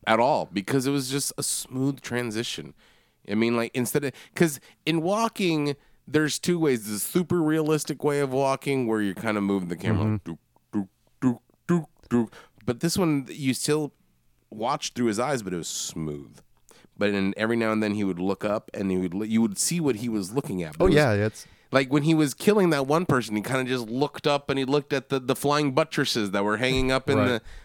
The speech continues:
Speaker 1: up in the, I got to say it and be correct. And they were <laughs> looking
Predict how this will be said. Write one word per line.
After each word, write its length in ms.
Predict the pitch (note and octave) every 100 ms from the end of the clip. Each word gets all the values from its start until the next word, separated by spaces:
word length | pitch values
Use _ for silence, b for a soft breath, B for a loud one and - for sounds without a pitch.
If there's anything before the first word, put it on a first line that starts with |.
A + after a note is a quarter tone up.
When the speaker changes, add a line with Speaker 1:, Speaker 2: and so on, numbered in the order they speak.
| b
Speaker 1:
up 240 | C3 C3+
in 100 | C#3
the, 140 | C3 A2 b -
I 60 |
got 180 | A3+ C3
to 80 | C#3+
say 220 | E3+ E3+
it 60 | F3
and 100 | F3+
be 80 |
correct. 400 | F#3 C4+ D#4+ C#3 - B B
And 140 | D3+
they 80 | E3+
were 80 | F3
<laughs> 60 | F3+
looking 260 | - F#3